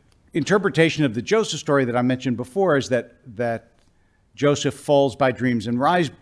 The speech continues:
rises by dreams. He falls when he can only hear his own dreams, and he rises when he starts to listen to the dreams of others, right? The cupbearer, the baker, and Pharaoh. But more than that, more elemental than that,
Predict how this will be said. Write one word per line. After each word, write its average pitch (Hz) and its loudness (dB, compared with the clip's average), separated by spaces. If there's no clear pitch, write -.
rises 135 0
by 107 -2
dreams. 107 -6
He 120 -10
falls 131 -2
when 123 -2
he 120 -4
can 123 -8
only 113 -8
hear 110 -6
his 110 -10
own 165 -4
dreams, 113 -8
and 107 -12
he 117 -10
rises 110 -8
when 104 -8
he 107 -10
starts 101 -10
to 113 -10
listen 104 -12
to - -18
the 95 -16
dreams 104 -10
of 104 -12
others, - -10
right? 107 -12
The - -16
cupbearer, 113 -4
the 104 -8
baker, 104 -8
and 104 -10
Pharaoh. 87 -8
But 175 0
more 202 4
than 151 2
that, 104 -6
more 180 -2
elemental 147 0
than 87 -10
that, 60 -18